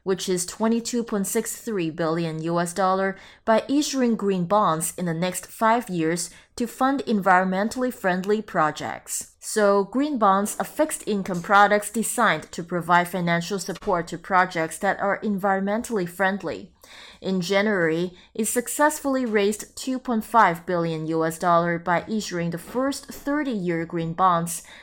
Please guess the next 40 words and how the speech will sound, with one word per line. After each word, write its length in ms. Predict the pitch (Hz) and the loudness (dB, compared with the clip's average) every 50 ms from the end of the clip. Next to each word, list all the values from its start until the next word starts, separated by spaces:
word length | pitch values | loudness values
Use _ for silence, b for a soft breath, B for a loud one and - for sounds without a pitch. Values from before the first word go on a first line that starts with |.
| B B | B B
by 220 | - 214 214 214 208 | 0 2 4 4 2
an 220 | - 214 214 208 - | 2 0 -2 0 0
Asian 420 | 220 262 285 269 - 285 240 214 | 0 0 0 0 -2 -2 -4 -2
government 460 | 175 190 180 175 - 185 180 180 175 - - - | 0 -2 -2 0 0 -2 -2 -2 -2 -2 0 0
ever, 460 | 196 180 175 135 101 98 170 - B B B B B B B B - | 0 0 0 -2 -4 -4 -6 -10 B B B B B B B B 2
and 260 | - 185 185 180 180 | 4 6 6 6 4
the 80 | 190 175 | 2 0
market 420 | 185 185 180 202 - 247 208 - | 2 2 2 2 2 -4 -6 -4
showed 320 | - - 214 202 202 196 - | -2 0 2 2 2 0 -2
a 80 | - 196 | -6 -6
strong 420 | - - - 214 196 190 196 208 - | -6 -2 2 4 4 4 4 2 0
interest. 680 | 214 220 220 214 - - 131 110 - - - - - B B B B B B B B B | -2 -2 0 -2 -2 -4 -4 -6 -6 -8 -10 -12 -14 B B B B B B B B B
The 100 | - 185 | -6 -6
South 340 | 175 175 - 190 185 185 190 | -4 2 4 4 4 4 2
China 320 | - - 214 190 190 190 185 | -2 0 2 2 4 2 2
Morning 320 | 190 180 180 185 190 190 | 2 2 2 0 0 -6
Post 380 | 190 - - 202 202 196 - 208 | -6 -6 -4 -4 -4 -4 -4 -4
reported 640 | 208 196 202 - 247 254 254 233 196 180 185 190 B B B B B B | -6 -6 -4 -2 0 2 2 4 2 0 -2 -2 B B B B B B
that 280 | 226 254 262 - - | 6 6 6 6 4
investors 760 | 262 240 233 214 262 269 294 285 - - 196 180 180 175 - | 0 0 0 2 4 4 2 2 0 -2 0 0 0 0 -2
made 260 | 202 190 185 196 190 | -2 0 0 -2 -2
more 280 | - 208 202 208 220 214 | -2 0 0 2 0 2
than 180 | 220 202 190 | 0 -2 -2
fifteen 640 | 190 - - 277 269 269 - - - - 254 214 180 170 | -4 -4 -4 -4 -4 -4 -6 -12 -6 -4 -2 -2 -2 -2
billion 460 | - 175 165 170 170 170 165 165 165 | -2 -2 0 0 0 0 -2 -2 -2
U 160 | 165 170 165 | 0 0 2
S 160 | 165 170 170 | 0 0 0
dollar, 420 | - 180 175 175 180 180 185 180 180 B B B B | 2 2 4 4 4 2 -2 -2 -6 B B B B
which 260 | 208 220 214 - - | 0 0 0 2 0
is 200 | 214 202 - - - | 0 0 0 0 0
a 80 | 208 | -2
hundred 460 | 202 - - 247 247 254 247 262 - - | -2 -2 -4 -2 -2 -2 -2 -4 -4 -2
and 160 | 226 220 208 | -2 -4 -4
sixteen 480 | - - 277 226 - - 269 247 247 247 | -2 -4 -6 -6 -6 -6 -4 -4 -4 -4
point 220 | - 233 208 202 | -4 -6 -6 -6
three 340 | - - 262 262 240 196 175 | -6 -6 -4 -4 -2 -2 -2
billion 440 | 170 175 170 160 160 160 160 147 165 | -2 -2 0 0 0 0 -2 -4 -6
Hong 240 | 165 170 175 170 | -6 -6 -6 -6
Kong 240 | 170 180 175 175 170 | -4 -4 -4 -4 -2
dollar, 440 | 170 180 175 180 185 185 185 180 | 2 2 4 4 4 2 -2 -2